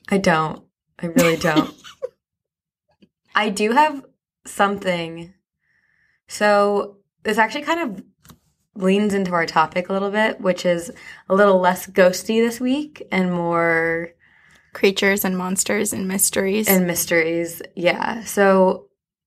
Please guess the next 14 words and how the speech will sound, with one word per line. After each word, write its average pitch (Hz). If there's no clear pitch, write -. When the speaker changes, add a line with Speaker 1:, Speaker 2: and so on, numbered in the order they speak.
Speaker 1:
this 202
is 202
my 175
mystery 165
of 156
the 160
week 190
in 175
my 160
own 160
personal 185
life 165
is, 175
so 180